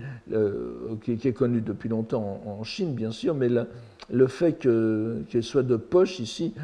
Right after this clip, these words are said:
indique que c'est certainement une, une, une, une innovation. Et proposa, « Nous prendrons la direction indiquée par la pointe, Hadi. » Donc, on se décide donc de se livrer à une enquête systématique, car c'est la curiosité qui mène ces esprits ra-,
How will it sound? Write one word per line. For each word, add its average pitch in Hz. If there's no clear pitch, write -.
indique 123
que 113
c'est 113
certainement 123
une, 113
une, 117
une, 113
une 120
innovation. 120
Et 156
proposa, « 139
Nous 196
prendrons 196
la 160
direction 156
indiquée 131
par 131
la 117
pointe, 131
Hadi. » 143
Donc, 160
on 123
se -
décide 131
donc 160
de 131
se 131
livrer 131
à 117
une 113
enquête 113
systématique, 123
car 127
c'est 143
la 120
curiosité 147
qui 202
mène 131
ces 120
esprits 117
ra-, 104